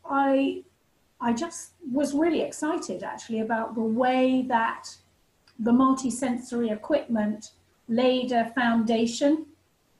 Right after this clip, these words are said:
and then expanded on that foundation and then fine-tuned the skills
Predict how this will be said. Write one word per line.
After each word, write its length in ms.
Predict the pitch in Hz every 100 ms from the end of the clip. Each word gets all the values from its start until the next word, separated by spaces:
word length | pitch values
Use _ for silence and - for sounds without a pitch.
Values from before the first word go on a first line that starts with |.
| _ _ _ -
and 420 | 233 226 226 233
then 680 | 240 233 233 233 226 226 - _ -
expanded 840 | 247 - - 277 247 240 240 220
on 160 | 233 233
that 240 | 233 -
foundation 920 | - 233 220 233 233 - 240 233 233 - - - - -
and 560 | 233 226 226 233 233 - -
then 680 | - 208 240 233 233 226 - - _ _ -
fine-tuned 960 | 254 247 240 233 - 277 254 226 233 233 -
the 80 |
skills 720 | 214 - 247 220 220 214 214